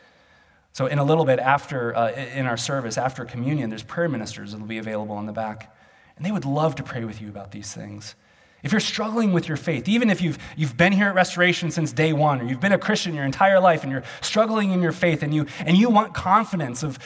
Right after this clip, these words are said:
of what's waiting for you on the other side, go to the prayer ministers and ask for that.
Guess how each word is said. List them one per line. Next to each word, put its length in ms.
of 140
what's 180
waiting 400
for 220
you 140
on 160
the 80
other 180
side, 460
go 100
to 80
the 80
prayer 220
ministers 420
and 100
ask 300
for 120
that. 360